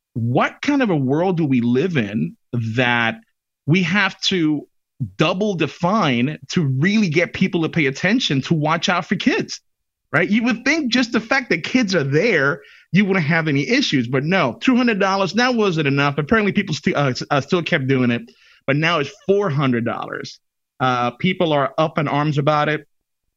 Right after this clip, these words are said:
And I'm thinking the people that are all up in arms about it are the ones who should not be driving out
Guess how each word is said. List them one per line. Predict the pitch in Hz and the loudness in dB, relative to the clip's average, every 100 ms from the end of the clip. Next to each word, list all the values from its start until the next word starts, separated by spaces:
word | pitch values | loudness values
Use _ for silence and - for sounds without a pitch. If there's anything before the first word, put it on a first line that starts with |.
| - - | -10 -2
And | 139 | 2
I'm | 151 | 2
thinking | 147 156 135 | 2 2 2
the | |
people | 127 170 156 | 0 -2 0
that | 135 | 0
are | - | 0
all | 139 | 0
up | 143 135 | 0 0
in | 117 - | -2 0
arms | 139 139 | 0 2
about | 143 131 135 | 0 0 0
it | - | -2
are | 123 | -2
the | 120 | 0
ones | 123 131 - | 0 0 0
who | 113 | 0
should | 117 135 | 0 0
not | 117 113 | 0 0
be | 107 | -2
driving | 113 110 110 | -2 -2 -2
out | 110 107 | -4 -2